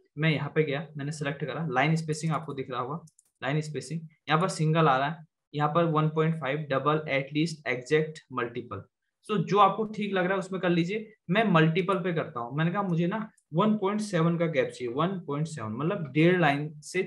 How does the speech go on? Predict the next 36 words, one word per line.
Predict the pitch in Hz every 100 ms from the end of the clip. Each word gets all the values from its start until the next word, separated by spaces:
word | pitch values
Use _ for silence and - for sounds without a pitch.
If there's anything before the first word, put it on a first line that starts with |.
| -
थोड़ा | 165
ज्यादा | 160 127 127
का।" | 117
देखिए | 110 127 - 147
click, | - 151 151 - _ _ _ -
ये | 123
देखिए, | 117 - - _ _ -
अब | - -
इससे | 165 196
ज्यादा | 185 170 180
आप | 175
क्या | 180
लेंगे? | 151 107 107 - _ _ _ _ _ _ _ -
आपने | 160
कहा | 196
एक | 208
गलती | 175 143 147
हो | 185
गई, | 120 107 - _ _ -
इसका | 175 -
ऑप्शन | 233 - 160 160 160 196
ना | 226
short | - 180 190
option | 190 160 -
यहाँ | 175 147
पर | 147
भी | 147
आता | 135 107 104
है, |
सी, | 104 - 135 - _ _ _ -
इसमें | 156 175
भी | 170
कुछ | 175 160
option | 127 - 123
है। | 110
देखिए | 120 127 151 160